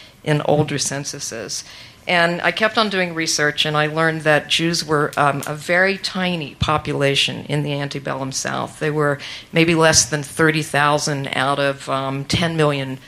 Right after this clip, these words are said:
um, people in the South. And they were only a tenth of the Jewish population in the whole country.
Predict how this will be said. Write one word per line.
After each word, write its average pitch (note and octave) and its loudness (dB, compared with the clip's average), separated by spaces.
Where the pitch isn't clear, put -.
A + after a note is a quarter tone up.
um, C#3 2
people - 0
in D3+ 0
the C3+ -4
South. C#3 -2
And D#3 4
they F3+ 8
were G3 8
only G3 8
a D3+ 6
tenth E3 2
of C#3 0
the C3+ -2
Jewish C#3+ 2
population C3+ 2
in C3 -2
the C3+ 0
whole C3+ -4
country. C3+ -6